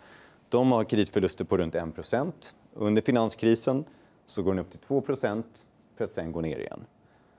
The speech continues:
Samtidigt har de en ränta på tio, elva procent. Så att man har en marginal på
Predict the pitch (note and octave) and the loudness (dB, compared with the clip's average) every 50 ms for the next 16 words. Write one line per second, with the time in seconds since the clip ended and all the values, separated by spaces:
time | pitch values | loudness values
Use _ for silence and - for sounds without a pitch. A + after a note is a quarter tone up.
0 | _ _ _ _ _ - - G#2+ F2+ E2 A2+ F#2+ G#2 G2 F#2+ F#2 G2 F2+ E2 D#2+ | _ _ _ _ _ -4 -2 -2 -2 0 0 2 2 2 4 2 2 2 0 -2
1 | - G2 - - - - G#2 F#2 F2+ F#2 F#2 F2 E2+ E2+ B2 C3+ C3+ D#3+ C#3+ - | -4 -4 -4 -6 -6 -4 -4 0 2 4 4 4 2 2 0 0 0 0 -2 -2
2 | C3 B2+ D3 D#3 - - - - _ _ _ _ _ _ _ _ _ _ _ _ | -2 -2 -2 -6 -8 -14 -20 -20 _ _ _ _ _ _ _ _ _ _ _ _
3 | _ - - - - F2+ F2+ F2+ F2+ F2+ F2+ F#2 F2+ F2+ G2+ A#2 C3+ B2+ - - | _ -20 -16 -12 -8 -8 -6 -6 -6 -4 -4 -4 -4 -2 0 0 0 0 -2 -2
4 | D3 C3+ C#3 | -2 -2 -2